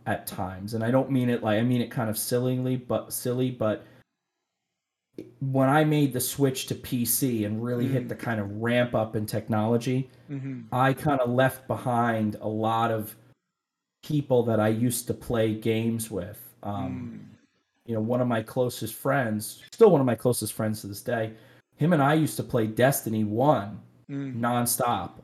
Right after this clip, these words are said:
Speaker 1: like,
Speaker 2: Mm-hmm.
Speaker 1: nightly
Speaker 2: Mm-hmm.
Speaker 1: on Xbox.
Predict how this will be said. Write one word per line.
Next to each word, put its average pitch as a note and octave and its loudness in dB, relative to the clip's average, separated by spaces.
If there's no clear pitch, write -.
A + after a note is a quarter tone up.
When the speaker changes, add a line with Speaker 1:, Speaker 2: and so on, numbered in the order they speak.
Speaker 1:
like, G#2+ -2
Speaker 2:
Mm-hmm. C3 -8
Speaker 1:
nightly B2+ -4
Speaker 2:
Mm-hmm. C#3 -6
Speaker 1:
on A2+ 2
Xbox. - -6